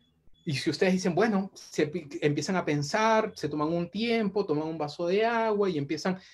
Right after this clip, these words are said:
a tratar de cu-, recordar, la respuesta no va a ser inmediata. Pero eso no significa que ustedes me estén mintiendo. Eso significa que va a haber algunos tipos de recuerdo que van a generar más esfuerzos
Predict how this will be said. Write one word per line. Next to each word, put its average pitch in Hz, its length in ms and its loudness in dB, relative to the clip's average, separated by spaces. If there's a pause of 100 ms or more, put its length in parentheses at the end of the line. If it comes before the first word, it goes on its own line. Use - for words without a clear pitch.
(140)
a - 120 2
tratar 185 380 4
de 214 160 4
cu-, - 80 -8
recordar, 170 640 2
la 160 100 -8
respuesta 247 380 -8
no 170 100 -2
va 143 60 0
a - 20 -2
ser 131 180 -6
inmediata. 147 540 -2 (480)
Pero 127 160 -4
eso 127 160 -8
no 165 140 -6
significa 147 580 -8
que 143 60 -14
ustedes 147 260 -6
me 135 60 -6
estén 113 200 -12
mintiendo. 107 540 -4 (320)
Eso 143 220 -6
significa 185 640 0
que 117 140 -2
va 180 240 4
a 226 40 2
haber 202 340 6
algunos 143 460 2
tipos 143 300 -2
de 151 80 0
recuerdo 175 640 2 (360)
que 160 120 2
van 170 160 0
a 202 80 0
generar 196 540 4 (180)
más 190 340 0
esfuerzos 220 800 0